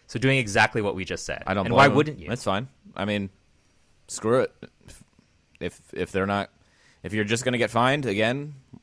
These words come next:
Speaker 2: let's rock and roll.
Speaker 1: Exactly. So the F I A either has the opportunity to get it right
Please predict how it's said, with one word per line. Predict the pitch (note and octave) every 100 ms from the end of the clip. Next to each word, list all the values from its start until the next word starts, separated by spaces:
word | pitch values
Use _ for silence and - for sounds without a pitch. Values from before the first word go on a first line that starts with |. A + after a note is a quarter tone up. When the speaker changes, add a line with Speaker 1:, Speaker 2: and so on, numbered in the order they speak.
| -
Speaker 2:
let's | G#2 - - -
rock | E2+ G#2
and | G#2+
roll. | G#2+ C3+ G#2 - _ _ _ _ _ _ _ _ _ _ _ _ _ _ _ _ - _ _ _
Speaker 1:
Exactly. | G#2+ G#2 G2 D#2+ D#2
So | - A2+ G2 F2+ -
the | G#2
F | A2 -
I | C3
A | B2 A2+ G#2 A2 -
either | A2+ G#2 G#2+
has | A2 F#2+ F2 F2 F2+
the | G2+
opportunity | F#2 G2+ - A#2+ A#2+ F#2+
to | F#2 - F#2+ F2+ E2+ E2+ _ _ _ _ -
get | F#2+
it | A#2
right | G#2+ F2 F2+ -